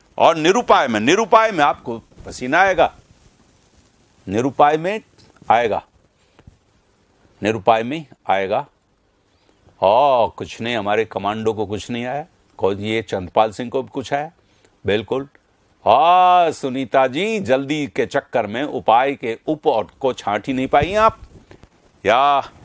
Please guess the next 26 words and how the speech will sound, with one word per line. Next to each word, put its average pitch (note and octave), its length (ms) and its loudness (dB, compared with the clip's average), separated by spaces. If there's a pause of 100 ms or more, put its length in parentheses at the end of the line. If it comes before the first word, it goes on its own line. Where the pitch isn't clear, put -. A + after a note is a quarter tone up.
(320)
ये F#3+ 540 4 (280)
मान-, B2+ 360 0 (260)
मानवी D#3 440 0
चौधरी, G#2+ 480 -2
आप A2 180 0
भी E3+ 140 -6
तो A3 140 4
उपाय G3 320 2
को F3+ 260 -2 (180)
नहीं C#3 180 -2
छांट A2 280 -2
पाई, C3 420 -4 (560)
और F#2 220 -2
ये A#2 180 0
राजकुमारी, B2 600 0 (140)
रमा B2 280 0
कुमारी G#2+ 340 -4
ने F#2 100 -10
छांटा, G2+ 360 -10 (600)
और F2+ 160 -2
ये G2 80 -2
नरेश G2 400 -4
भी B2+ 60 -4
नहीं B2+ 120 -4
छांट B2+ 240 -4
पाए, C#3+ 240 -6